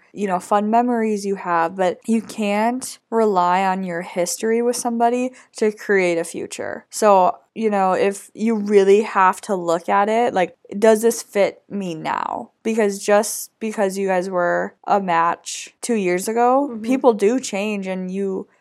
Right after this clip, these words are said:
Speaker 1: really hope that you can grow together. And, you know, shout out to my mom, who a couple years ago, she said she always thinks of the song, "Ah, shit, it's a Bruce Springsteen song."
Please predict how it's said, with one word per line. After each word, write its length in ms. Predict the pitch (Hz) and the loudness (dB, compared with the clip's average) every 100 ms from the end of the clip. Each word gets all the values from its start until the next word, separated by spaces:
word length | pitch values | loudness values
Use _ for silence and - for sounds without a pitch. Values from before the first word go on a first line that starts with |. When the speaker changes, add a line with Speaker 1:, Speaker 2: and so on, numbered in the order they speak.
| _ - | _ -6
Speaker 1:
really 320 | 220 214 208 | 2 4 4
hope 400 | 208 214 196 196 | 0 -2 -2 -2
that 180 | 196 175 | -4 -2
you 260 | 196 190 190 | -6 -8 -10
can 380 | - 190 185 190 _ | -12 -10 -8 -12 _
grow 340 | - 196 180 180 | 0 4 4 2
together. 760 | - 185 170 180 180 214 254 254 - | -4 0 0 0 -2 -2 -4 -8 -8
And, 460 | 202 190 180 180 _ 208 | -6 -6 -6 -10 _ -8
you 100 | 190 | -4
know, 220 | 170 170 | -2 -2
shout 400 | 180 - 180 180 | -4 2 4 6
out 160 | 180 - | 4 0
to 160 | 220 | -6
my 160 | 196 180 | -4 -4
mom, 540 | 180 170 175 180 196 208 | -4 -2 0 0 -2 -6
who 420 | 214 185 175 180 - | -4 -2 -2 -4 -8
a 80 | - | -6
couple 280 | 220 196 190 | -2 -2 -2
years 280 | 185 180 | -2 -2
ago, 240 | 185 190 190 | -2 -2 -2
she 680 | 190 196 190 185 190 190 - - | -4 -8 -4 -4 -4 -6 -12 -14
said 400 | - - 202 196 | -12 -4 -4 -4
she 260 | - 208 196 | -6 -6 -2
always 500 | 190 190 202 208 208 | 0 2 0 0 -4
thinks 260 | 190 196 | -10 -8
of 140 | 196 185 | -8 -8
the 80 | 190 | -10
song, 560 | - 180 180 180 190 - | -4 -2 0 -2 -4 -8
"Ah, 160 | 202 190 | -8 -6
shit, 340 | - - - | -8 -6 -6
it's 160 | - 220 | -6 -6
a 60 | |
Bruce 520 | 214 220 220 - - _ _ | -2 -2 -2 -10 -16 _ _
Springsteen 720 | - - 180 175 - 208 208 | -14 -10 -10 -10 -12 -12 -12
song." 460 | - 202 - - | -10 -10 -10 -12